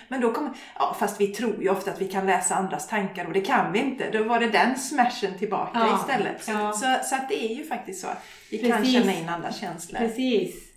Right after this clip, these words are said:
Speaker 2: Så att man kan väl säga att både mjälten och solar plexus är ju väldigt inkännande på olika sätt,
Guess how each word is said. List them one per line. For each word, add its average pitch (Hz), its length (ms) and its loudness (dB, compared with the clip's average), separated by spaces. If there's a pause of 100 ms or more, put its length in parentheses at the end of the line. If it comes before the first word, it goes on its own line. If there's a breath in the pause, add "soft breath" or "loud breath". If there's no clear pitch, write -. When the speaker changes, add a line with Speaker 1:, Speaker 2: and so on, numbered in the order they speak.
(640 loud breath)
Speaker 2:
Så 247 60 2
att 240 180 2
man 262 160 0
kan 294 80 -2
väl 311 100 0
säga 277 160 4
att 240 80 0
både 220 220 2
mjälten 247 520 0
och 226 60 -2
solar 285 260 -4
plexus 208 400 -4
är 190 160 0
ju 214 60 2
väldigt 247 300 -2
inkännande 202 840 0 (340)
på 247 80 -4
olika 196 380 0
sätt, 240 280 0